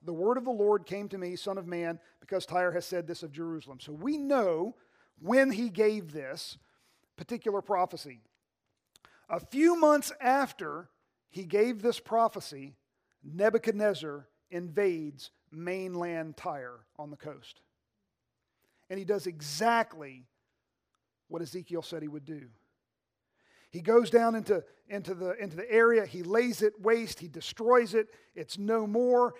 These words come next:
And so the secular people of today say, "Well, that wasn't the prophecy, because the prophecy said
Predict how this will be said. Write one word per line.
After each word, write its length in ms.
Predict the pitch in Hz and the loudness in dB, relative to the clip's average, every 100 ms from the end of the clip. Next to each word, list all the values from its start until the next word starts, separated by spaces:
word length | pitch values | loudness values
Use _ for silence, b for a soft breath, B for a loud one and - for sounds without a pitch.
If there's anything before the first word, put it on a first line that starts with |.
| B | B
And 120 | 190 175 | -10 2
so 140 | 226 | 2
the 100 | 180 | 2
secular 440 | - 277 262 247 | 4 4 4 0
people 300 | 220 233 226 | 0 -2 -2
of 100 | 214 | -2
today 280 | - 214 233 | 0 2 2
say, 160 | - 202 | 2 -2
"Well, 340 | 185 185 170 _ _ _ _ _ _ 147 | 0 -2 -2 _ _ _ _ _ _ -2
that 180 | 180 | -2
wasn't 240 | 262 208 170 | -2 -6 -8
the 80 | 151 | -12
prophecy, 600 | 165 135 131 143 254 _ _ _ _ _ _ _ _ | -10 -10 -12 -20 -20 _ _ _ _ _ _ _ _
because 220 | _ 143 | _ -20
the 60 | 139 | -18
prophecy 600 | - 202 262 190 - 170 | -2 2 2 0 -12 -12
said 640 | - - 233 151 143 165 | -8 -2 -2 -2 -8 -10